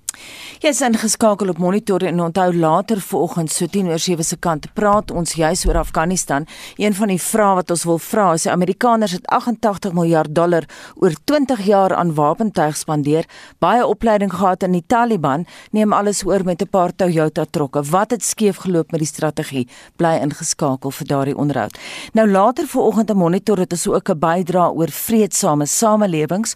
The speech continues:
Ons wil vanoggend by jou weet, hoeveel geld spandeer jy aan sekuriteit? Of voel jy veilig sonder om geld uit te gee? Behoort jy aan 'n veiligheidsgroep of 'n buurtwag? Gesels saam, stuur vir ons 'n S M S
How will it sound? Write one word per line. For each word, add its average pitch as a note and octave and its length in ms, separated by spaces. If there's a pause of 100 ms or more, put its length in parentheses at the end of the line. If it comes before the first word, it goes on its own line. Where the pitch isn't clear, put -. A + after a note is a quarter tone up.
(320)
Ons D#4 180
wil E4 100
vanoggend C#4+ 420
by B3 140
jou A3 200
weet, G3+ 300 (240)
hoeveel F4+ 320
geld C4 320
spandeer G#3 480
jy E3+ 420 (160)
aan E3 160
sekuriteit? D3+ 760 (180)
Of - 140
voel F#4+ 180
jy F4+ 140
veilig A3+ 560
sonder F#3+ 300
om B2 80
geld F#3+ 380
uit A2+ 180
te B2 80
gee? G2+ 260 (420)
Behoort A3 340
jy A#3+ 80
aan D#3+ 200
'n E3+ 60
veiligheidsgroep C4 880
of - 180
'n G3+ 120
buurtwag? E3 640 (300)
Gesels G3 640
saam, G#3 340
stuur G3+ 320
vir F3 200
ons D#3+ 200
'n D#3+ 180
S F#3 120
M F3 80
S E3 300